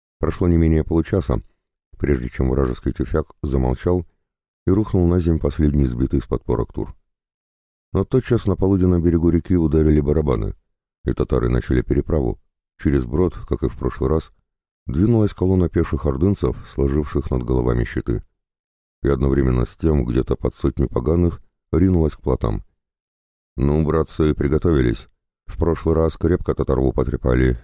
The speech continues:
ударим и теперь". Плат старается подбодрить ополченцев —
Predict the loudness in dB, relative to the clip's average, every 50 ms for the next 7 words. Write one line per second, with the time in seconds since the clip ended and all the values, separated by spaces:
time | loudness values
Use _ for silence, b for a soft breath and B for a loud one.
0 | _ -4 -2 0 2 2 2 2 2 0 0 -2 0 0 0 0 -2 -6 _ _
1 | _ _ _ _ _ _ _ _ _ _ _ _ _ _ _ _ _ _ _ -4
2 | 0 0 0 0 -2 -4 -2 0 2 2 2 2 0 -2 -4 -2 -2 -2 0 0
3 | 2 2 2 2 2 0 -2 -4 -4 -4 -4 -2 -2 -2 -2 -2 -4 -6 -6